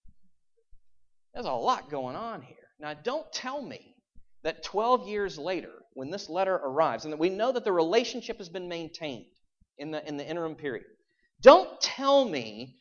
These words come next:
those people hadn't told a story or two to each other. Reflecting, you know, as time went by,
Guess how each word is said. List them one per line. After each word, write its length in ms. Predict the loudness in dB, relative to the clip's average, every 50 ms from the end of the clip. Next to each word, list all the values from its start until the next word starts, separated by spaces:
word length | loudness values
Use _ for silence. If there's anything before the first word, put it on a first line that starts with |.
| -20 -20 -14 -4
those 260 | 2 2 2 2 2
people 380 | -4 -10 -10 -10 -8 -8 -8 -6
hadn't 440 | -4 -4 -4 -4 -6 -14 -16 -14 -10
told 220 | -8 -8 -6 -6
a 20 |
story 560 | -8 -10 -10 -8 -6 -4 -2 -2 -2 -2 -2 -4
or 100 | -8 -10
two 280 | -12 -12 -10 -10 -10
to 100 | -10 -12
each 240 | -14 -16 -16 -18 -14 -14
other. 180 | -14 -14 -14 -16 _ _ _ _ _ _ -20 -20 -20 -20 -20 -20 -20 _ _ _ _ _ -20 -20 -20 -20 -20 -20 _ _ _ -8
Reflecting, 560 | -8 -8 -8 -8 -4 0 0 0 0 0 -8
you 60 | -6 -6
know, 100 | -6 -8 -10 -8 -6
as 160 | -6 -6 -6
time 560 | -8 -12 -6 -4 -2 0 0 0 -2 -2 -4
went 260 | -4 -4 -6 -6 -8 -2 4
by, 420 | 6 8 8 8 6 4 0 -8